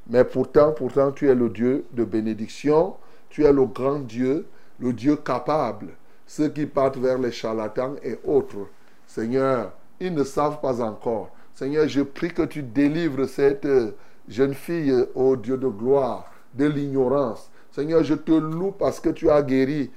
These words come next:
Peut-être, euh, Isaac pourrait lui rendre ce témoignage. Tu lui as donné la guérison du mal de ventre. Ô Dieu de l'estomac, le voilà, il est en santé. Alléluia, toi.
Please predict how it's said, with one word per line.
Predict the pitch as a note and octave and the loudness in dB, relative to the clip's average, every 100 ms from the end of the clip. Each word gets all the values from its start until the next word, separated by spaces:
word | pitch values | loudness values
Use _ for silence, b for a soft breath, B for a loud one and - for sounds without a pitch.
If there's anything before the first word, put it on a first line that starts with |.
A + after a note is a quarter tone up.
| b b - | b b -2
Peut-être, | C3 D#3+ D#3 D3+ | 0 4 4 6
euh, | E3 D#3+ b b - | 4 2 b b -2
Isaac | C#3+ A#2+ D#3+ D#3 | -2 2 2 2
pourrait | C#3+ C#3+ D3 | 0 6 6
lui | D3+ D3 | 6 6
rendre | C#3+ C#3+ D3 | 4 4 0
ce | C#3+ | -2
témoignage. | C#3 C3+ A#2 A#2+ C3 C#3+ A#2 - b b | -2 -2 0 0 0 0 -2 -8 b b
Tu | - G3 | -10 0
lui | F#3+ | 4
as | F3+ | 4
donné | E3 C#3+ D#3+ F3+ | 4 2 2 2
la | E3 D3 | 0 2
guérison | D3+ D3+ D#3 E3+ F3 | 0 0 -2 -2 -2
du | D3 | -4
mal | D3 D#3 F3 D#3 | -4 0 2 2
de | |
ventre. | C#3 A2 E3+ D#3+ B2 G#2+ F#2 b b | 0 2 2 2 -2 -10 -12 b b
Ô | - D#3 | 0 2
Dieu | D#3 C3+ E3 | 2 4 4
de | C#3 | 4
l'estomac, | D3+ D3 C3+ - D3 F3 D#3+ | 4 4 4 -2 0 0 0
le | E3 | 0
voilà, | C#3 C#3 C#3+ D3 | 2 4 4 2
il | D#3 | 2
est | D3 | 2
en | C3 A#2+ | 2 -2
santé. | - A2+ A2 C3+ C3 b b - | -4 -8 -4 -4 -4 b b -6
Alléluia, | C3+ D3 - D3 - - - B3+ - D#3+ D3+ - | 0 2 2 0 -8 6 8 10 8 6 2 -2
toi. | - D#3 D3+ - | -2 2 2 0